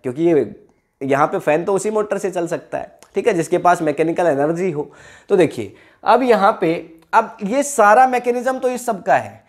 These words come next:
यहाँ पे तो आप फैन जोड़ दीजिए, जहाँ मर्जी इसको ले जा करके रख दीजिए, फैन जोड़िए, आपका काम है वो हो जाएगा। चाहे यहाँ पे इससे आप टॉय बनाइए, चाहे आप इससे एक फ़ैन बनाइए, चाहे रोटेट करने वाला फ़ैन बनाइए, आपकी मर्जी है, आप कैसा इलेक्ट्रिक अप्लायंस इससे फिर बनाना चाहते हैं। जहाँ मोटर की यूज़ होगी,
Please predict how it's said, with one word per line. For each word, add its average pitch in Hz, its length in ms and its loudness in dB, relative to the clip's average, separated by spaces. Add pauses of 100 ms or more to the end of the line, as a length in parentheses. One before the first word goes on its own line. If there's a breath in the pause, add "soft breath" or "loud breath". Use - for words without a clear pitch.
(160)
यहाँ 160 340 0
पे 254 140 -2
तो 262 100 -2
आप 240 180 4
फैन 196 260 -2
जोड़ 208 200 -2
दीजिए, 190 300 -4
जहाँ 175 380 4
मर्जी 226 320 0
इसको 226 200 -2
ले 208 140 0
जा 190 140 2
करके 202 260 -4
रख 160 140 -2
दीजिए, 190 340 0 (280)
फैन 160 240 -2
जोड़िए, 175 320 -2
आपका 170 300 -2
काम 165 200 -2
है 240 80 -6
वो 254 120 -2
हो 127 160 -6
जाएगा। 104 420 -14 (220)
चाहे 156 180 4
यहाँ 156 180 4
पे 170 160 0
इससे 165 180 -4
आप 139 240 -2
टॉय 190 200 2
बनाइए, 190 460 2 (380 loud breath)
चाहे 156 180 4
आप 147 220 4
इससे 147 180 -4
एक 139 100 -4
फ़ैन 190 280 0
बनाइए, 190 420 0 (280)
चाहे 135 160 0
रोटेट 139 340 -2
करने 185 280 0
वाला 185 240 4
फ़ैन 165 260 -2
बनाइए, 165 380 0 (260 loud breath)
आपकी 240 260 0
मर्जी 143 340 0
है, 117 100 -4
आप 147 180 0
कैसा 196 280 2
इलेक्ट्रिक 196 400 0
अप्लायंस 160 400 -2
इससे 156 200 -4
फिर 175 160 -6
बनाना 139 360 -2
चाहते 110 300 -6
हैं। 120 120 -6
जहाँ 151 240 2
मोटर 180 320 0
की 247 180 0
यूज़ 247 180 4
होगी, 220 300 2